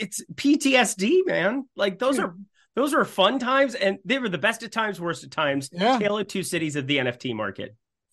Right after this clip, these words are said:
Speaker 2: Look, it doesn't always work out for me, but it worked out for me with Top Shot, man. And it's, I'm back, baby. I'm back.
Speaker 1: I ended up, up a little bit because of one good pull on a Tyrese Halliburton back in the day.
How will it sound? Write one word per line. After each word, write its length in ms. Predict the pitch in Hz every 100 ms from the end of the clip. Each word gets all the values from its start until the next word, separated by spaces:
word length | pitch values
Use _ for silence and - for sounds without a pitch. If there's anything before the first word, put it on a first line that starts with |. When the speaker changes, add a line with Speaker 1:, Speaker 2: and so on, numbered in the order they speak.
| _ _
Speaker 2:
Look, 220 | 190 175
it 80 | 151
doesn't 300 | 147 196 226
always 260 | 226 226 190
work 240 | 190 196
out 240 | 180 170 160
for 100 | 160
me, 220 | 143 139
but 180 | 131 156
it 80 | 214
worked 280 | 220 214 214
out 220 | 202 196
for 80 | 180
me 180 | 165
with 140 | 151 139
Top 260 | 156 139
Shot, 220 | 123 160 170 _
man. 120 | - - _ -
And 560 | 156 151 151 143 143 - _ _ _ _ _ _ _ _
it's, 600 | 160 147 - - - - _ _ _ _ _ _ _ _ -
I'm 100 | 170
back, 300 | 208 202 -
baby. 380 | 156 147 147 151 _ _ _ _ -
I'm 100 | 160
back. 480 | 143 - - _ _ _ _ _ _ _ _
Speaker 1:
I 140 | 127
ended 220 | 156 185 185
up, 180 | 180 - _
up 220 | 143 147
a 20 |
little 380 | - 117 107 123
bit 240 | 107 135 139
because 260 | 131 131
of 140 | 117 104
one 300 | 113 120 117
good 260 | 113 113
pull 300 | 98 127 117
on 100 | 117
a 60 | 107
Tyrese 440 | 104 123 117 113
Halliburton 680 | 113 110 110 104 101 98 104 - _ _
back 260 | 120 107
in 100 | 113
the 100 | 107
day. 420 | 107 110 104 98